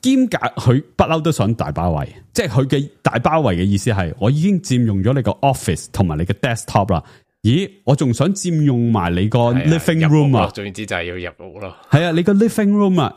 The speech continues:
Speaker 1: 但係佢成日係想 synergy，synergy，即係，即係嘅意思係咩呢？喂，你玩遊戲不如賣埋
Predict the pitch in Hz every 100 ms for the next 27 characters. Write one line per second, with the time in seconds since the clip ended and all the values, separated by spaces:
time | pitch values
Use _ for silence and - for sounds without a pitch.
0 | _ 170 185 220 170 110 117 123 - 101
1 | 185 233 - _ _ - 220 175 90 190
2 | 143 - 185 87 - 85 80 - 151 139
3 | 190 143 120 120 113 147 113 95 117 117
4 | 113 - _ _ _ 113 92 - _ _
5 | - 104 120 147 104 180 113 82 90 107
6 | 110 - _ _ 208 123 82 90 87 87
7 | 82 73